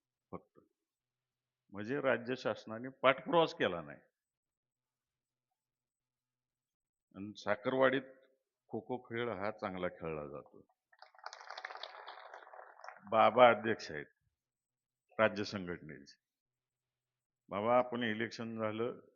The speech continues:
की साताऱ्याच्या क्रीडा अधिकाऱ्याला बोलवून घेऊ आणि खेलो इंडियाच्या माध्यमातून चांगलं सेंटर कसं उभं राहील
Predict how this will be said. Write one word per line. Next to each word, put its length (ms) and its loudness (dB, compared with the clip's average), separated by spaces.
की 80 -16
साताऱ्याच्या 720 -2
क्रीडा 360 -4
अधिकाऱ्याला 500 -2
बोलवून 420 -8
घेऊ 260 -12
आणि 100 -14
खेलो 340 -4
इंडियाच्या 380 -2
माध्यमातून 760 -10
चांगलं 560 0
सेंटर 380 -6
कसं 260 -8
उभं 220 -6
राहील 200 -4